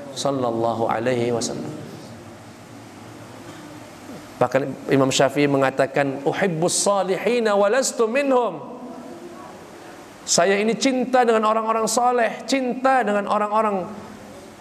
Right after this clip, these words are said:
yang taat kepada Allah walaupun saya bukan mereka.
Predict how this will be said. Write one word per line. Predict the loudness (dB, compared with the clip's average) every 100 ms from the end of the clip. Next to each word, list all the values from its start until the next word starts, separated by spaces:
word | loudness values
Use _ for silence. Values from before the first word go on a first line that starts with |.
| -18 -12 0
yang | 0 4
taat | 2 2 0
kepada | 0 2 2 2
Allah | 2 4
walaupun | 2 2 0 0
saya | 2 4 4
bukan | 2 2 2 2
mereka. | 2 0 -2 -8